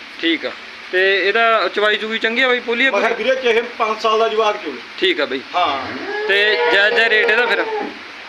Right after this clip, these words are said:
Speaker 2: ਇਹਦਾ ਮੁੱਲ ਤਾਂ ਹੈਗਾ ਇੱਕ ਚਾਲੀ।
Speaker 1: ਇੱਕ ਚਾਲੀ।
Speaker 2: ਪੈਂਤੀ ਦੀ ਛੱਡਾਂਗੇ।
Speaker 1: ਠੀਕ ਆ। ਹੋਰ
Speaker 2: ਹਾਂ।
Speaker 1: ਵੀ ਹੋ ਜੂ ਮਾਨਤਾਨ?
Speaker 2: ਉਹ ਮੌਕੇ ਤੇ ਦੇਖੇ।
Speaker 1: ਠੀਕ ਆ। ਤੇ ਅੱਗੇ ਦੇਖ ਲਓ ਜੀ, ਚਾਰ ਨੰਬਰ ਤੇ ਆ ਗਈ ਬੈੜ। ਲੈ ਤੋਰ ਦੇ ਬਾਈ ਇਹਨੂੰ ਵੀ। ਤੁਰਦੀ ਨੂੰ ਤੁਸੀਂ ਚੈੱਕ ਕਰ ਸਕਦੇ ਹੋ,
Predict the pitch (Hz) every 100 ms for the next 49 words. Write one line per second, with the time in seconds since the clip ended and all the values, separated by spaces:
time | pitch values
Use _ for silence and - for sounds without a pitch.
0 | - - - - - 254 294 294 294 262
1 | 233 233 269 240 277 277 262 220 170 143
2 | - - 165 175 165 156 131 117 226 233
3 | 247 240 220 175 135 120 117 - - -
4 | 160 147 120 113 - - 156 190 220 240
5 | 226 220 202 180 156 - - - - 233
6 | 254 226 - 180 143 127 - 117 - -
7 | - - 160 120 110 - - - - -
8 | 165 175 175 - - - - - - -
9 | - - 180 160 185 185 175 185 185 185
10 | - 175 170 175 170 165 170 170 170 139
11 | 160 202 190 - - 175 180 185 165 143
12 | 143 151 160 143 - - - - - -
13 | - - - - - - - 160 147 170
14 | 165 170 165 151 143 151 147 170 180